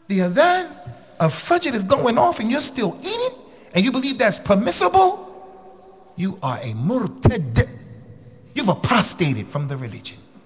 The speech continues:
No one in his right mind. Ya akhi, relax. Relax. I went to my class in London on Thursday, and it's my best class because it's Masjid al-Sunnah, they're Somalis.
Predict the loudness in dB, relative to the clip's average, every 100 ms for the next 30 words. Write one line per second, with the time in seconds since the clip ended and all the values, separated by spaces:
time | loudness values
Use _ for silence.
0 | _ _ _ _ 0 4 6 6 4 2
1 | 4 2 2 0 0 -2 -8 -18 -20 -20
2 | -18 -10 -4 -4 -4 -8 -10 -14 -12 -8
3 | -4 -2 -2 -4 -10 -14 -16 -20 -20 _
4 | _ _ _ _ _ -6 0 2 0 -2
5 | -14 -18 -20 -20 -16 -8 -4 -4 -4 -4
6 | -4 -6 -12 -20 -20 _ -10 -10 0 2
7 | 2 0 -10 -12 -8 -6 -6 -6 -6 -8
8 | -8 -6 -4 -4 -6 -6 -6 -6 -4 -6
9 | -6 -6 -6 -6 -10 -16 _ _ _ _
10 | -10 -6 -4 -4 -8 -6 -6 -6 -8 -6
11 | -4 -4 -4 -4 -8 -10 -8 -4 -4 -4
12 | -8 -10 -16